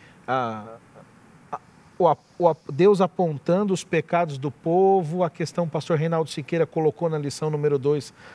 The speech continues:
para nós as três fases da aliança, né? As bênçãos, depois Deus chama, depois vem o juízo. Mas fato é, o pastor Emilson introduziu aqui o capítulo oito, é, onde há aqui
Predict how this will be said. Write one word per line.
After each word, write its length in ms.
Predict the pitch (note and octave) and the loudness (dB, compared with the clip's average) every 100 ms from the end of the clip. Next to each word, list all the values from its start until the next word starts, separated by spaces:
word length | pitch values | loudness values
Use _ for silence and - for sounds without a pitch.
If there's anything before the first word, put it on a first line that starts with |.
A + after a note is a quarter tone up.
| - | -6
para 180 | - D#3+ | 0 2
nós 580 | C#3+ C3 D3+ D#3+ C#3 - - - | 0 -2 -2 0 -2 -8 -20 -6
as 200 | - D3 | -2 -2
três 400 | - F#3 F3+ - | 0 2 2 -2
fases 440 | - F3 F3 D3+ C#3+ | -4 0 0 0 -2
da 140 | D3 | 0
aliança, 800 | D3+ C3+ C3+ D3+ F3 F3+ - C#3 | 0 0 0 2 2 0 -2 -4
né? 340 | C3 D3 F#3+ F#3+ - - - | 0 0 0 -2 -12 -20 -10
As 220 | - C3+ A2+ | -4 -4 -4
bênçãos, 880 | A2+ E3 F#3 F#3 F3 - F3+ E3+ C#3+ | 0 2 4 2 0 -2 -2 -2 -4
depois 460 | D3 - E3 D3+ | -6 -4 -4 -4
Deus 220 | C3 D3 | -4 -4
chama, 680 | - - E3+ E3+ F3 F3 E3 | -4 -4 0 2 2 2 0
depois 380 | D3+ D3+ E3+ D#3+ | 0 0 0 -2
vem 180 | C#3+ E3+ | 0 0
o 80 | D3+ | 0
juízo. 720 | C3+ C#3 D#3+ F#3+ E3+ F#3 F3+ - - - - - | 0 0 2 2 4 2 -2 -10 -18 -14 -14 -2
Mas 200 | F#3+ A3 | 0 2
fato 380 | - C#4 - F3 | 2 0 2 2
é, 160 | G3 E3 | 4 2
o 40 | |
pastor 320 | C#3 D#3+ F#3 | 0 -2 0
Emilson 380 | E3+ D#3+ F3+ - | 0 2 0 0
introduziu 540 | E3 F3 E3+ C#3+ C#3+ D#3+ | -4 -4 -2 -2 0 -2
aqui 160 | C#3 | -2
o 60 | E3 | -4
capítulo 640 | - C#3 E3 - C3+ A#2+ | -4 -4 -6 -6 -4 0
oito, 500 | C#3 G3+ G#3 - A#2+ - - - - - | 2 2 2 -4 -12 -12 -20 -20 -20 -2
é, 340 | D3 D3 C#3+ F3 | 4 4 4 0
onde 480 | E3 F3+ F#3+ C#3 D#3 | 0 2 0 2 2
há 200 | D#3 E3 | 2 0
aqui 480 | - - E3+ D3 | -6 -4 -2 -2